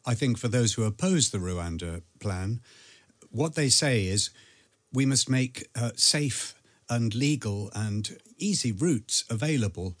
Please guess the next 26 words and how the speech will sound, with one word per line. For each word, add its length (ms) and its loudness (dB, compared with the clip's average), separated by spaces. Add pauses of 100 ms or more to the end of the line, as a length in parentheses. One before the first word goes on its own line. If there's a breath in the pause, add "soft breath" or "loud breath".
(260 soft breath)
for 160 -2
people 320 -2
to 80 -4
come 260 0
to 80 -4
Britain, 340 -4
then 220 2
they 140 2
won't 320 0
go 260 2
on 80 0
the 80 0
boats." 320 0
You 80 -4
know, 60 0
when 140 0
you 100 4
say 400 2
to, 320 -2 (480 loud breath)
uh, 120 -8 (200)
to, 160 -6
to, 160 -8
to, 440 -2
uh, 160 -2 (360)
those 300 2
who 180 -2